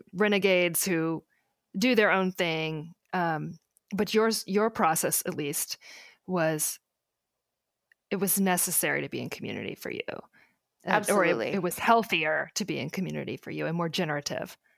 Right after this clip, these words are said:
Speaker 2: For sure. And I think, and it still is. I mean, I still go to, like, monthly gatherings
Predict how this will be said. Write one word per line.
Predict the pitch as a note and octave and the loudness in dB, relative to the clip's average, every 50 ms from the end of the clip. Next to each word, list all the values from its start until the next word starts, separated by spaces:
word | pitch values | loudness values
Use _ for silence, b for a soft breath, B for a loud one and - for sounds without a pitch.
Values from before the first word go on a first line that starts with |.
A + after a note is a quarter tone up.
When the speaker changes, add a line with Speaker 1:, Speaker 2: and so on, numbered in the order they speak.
| _ - | _ -20
Speaker 2:
For | - - - F#3+ | -8 -4 -2 -2
sure. | F#3 - - G#3 F#3+ D3+ C#3 - - - | -2 0 2 4 4 4 4 2 0 0
And | - F#3+ | 0 2
I | G#3 G3+ G#3 | 2 0 0
think, | - - A3 A3 G3+ - B B B B B B B B - | 0 -2 -2 -2 -4 -6 B B B B B B B B 2
and | G#3+ G#3+ | 2 2
it | G#3+ E3 | 2 2
still | - - - - - A3+ C4+ C#4 | 0 -2 -2 0 2 2 2 4
is. | - - C#3 A2+ - G2+ - - | 4 4 2 2 0 -2 -4 -4
I | - | -2
mean, | F#3 G3 F3+ | 0 2 2
I | F#3 | 2
still | F#3 - - - F#3 G3 G3 | 0 0 0 0 0 0 2
go | D#3+ D3+ D#3 E3 | 0 0 0 0
to, | D#3+ - - | 0 0 0
like, | D#3+ C#3+ D3+ D#3+ | -2 -2 0 -2
monthly | D#3 D3+ D#3 D#3 - - E3 D#3+ | -2 -2 -2 -2 -2 -2 -2 -2
gatherings | D3+ D3+ D3 D3 D3 D3+ D3+ D#3 D3+ D3 D3 C#3+ D3 - B | 0 0 2 2 2 2 0 0 0 -2 -2 -4 -4 -6 B